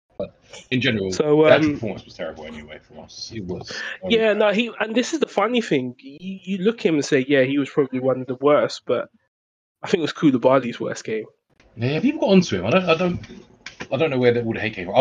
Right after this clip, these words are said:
Speaker 1: Other than the red, the red card's the red card, but I mean, like, it was like, "Oh yeah, he's, he's, he can't play in the
Speaker 2: I
Speaker 1: Premier
Speaker 2: th-
Speaker 1: League." He's like, "Last week, this was the perfect replacement for Rudiger." Now you all saying,
Speaker 2: <laughs>
Speaker 1: like, people ju-, like,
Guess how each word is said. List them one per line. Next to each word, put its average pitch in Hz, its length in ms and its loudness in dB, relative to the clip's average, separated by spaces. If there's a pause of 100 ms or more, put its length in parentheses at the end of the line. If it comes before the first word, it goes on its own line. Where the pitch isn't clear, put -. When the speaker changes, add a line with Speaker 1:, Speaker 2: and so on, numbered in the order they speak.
Speaker 1:
Other 139 220 4
than 123 180 0
the 110 80 0
red, 113 200 0
the 110 60 -4
red 104 200 -2
card's 98 240 -2
the 85 60 -10
red 87 200 -8
card, 87 300 -2
but 87 80 -8
I 82 80 -10
mean, 90 220 -8
like, 87 260 -6 (180)
it - 40 -20
was 110 100 -10
like, 117 100 0
"Oh 131 140 4
yeah, 139 120 0
he's, 120 220 -4
he's, 131 180 -6
he 202 120 0
can't 185 320 2
play - 100 2
in - 60 10
the 170 40 10
Speaker 2:
I 175 40 6
Speaker 1:
Premier 143 200 2
Speaker 2:
th- 113 40 0
Speaker 1:
League." 107 140 -2
He's 104 60 -6
like, 120 180 0 (240)
"Last 185 280 4
week, 139 300 -2
this 127 200 -2
was 113 120 -4
the 120 80 -8
perfect 120 320 -2
replacement 117 300 -6
for 110 60 -12
Rudiger." 110 320 -2
Now 95 200 0
you 95 180 -8
all 98 140 -16
saying, - 200 -12 (300)
Speaker 2:
<laughs> 508 320 -2
Speaker 1:
like, - 120 0
people 254 300 6
ju-, 156 160 -8
like, 143 220 4